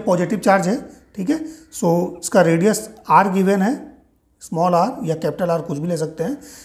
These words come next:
so इसके सेंटर से एक्सिस पर at a distance L, ये डिस्टेंस L, ठीक है, यहाँ पर कितना फील्ड होगा, let's say this point is P,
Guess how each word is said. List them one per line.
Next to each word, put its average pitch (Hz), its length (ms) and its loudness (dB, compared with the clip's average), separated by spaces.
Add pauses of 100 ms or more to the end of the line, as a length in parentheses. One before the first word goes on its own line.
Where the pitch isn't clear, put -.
(100)
so 208 140 0
इसके 226 220 2
सेंटर 214 480 4
से 160 200 -2 (600)
एक्सिस 185 420 0 (120)
पर 139 120 2 (540)
at 180 220 2
a 240 60 4
distance 196 500 0 (760)
L, 196 220 6 (420)
ये 180 160 -4
डिस्टेंस 196 460 -4
L, 135 180 0 (440)
ठीक 208 120 -4
है, 311 100 -2 (380)
यहाँ 190 260 2
पर 262 160 2
कितना 247 300 -4
फील्ड 220 280 0
होगा, 214 180 2
let's 185 260 -4
say 156 60 -4
this 170 120 -6
point 175 280 -4
is 165 120 -6
P, - 180 -6